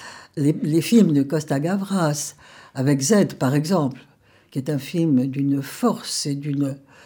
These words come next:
pff, on sort de là, je me souviens, j'étais absolument, mais, euh, bouleversée et, et,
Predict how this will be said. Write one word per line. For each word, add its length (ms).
pff, 460
on 140
sort 260
de 120
là, 560
je 220
me 120
souviens, 340
j'étais 300
absolument, 600
mais, 280
euh, 260
bouleversée 760
et, 920
et, 100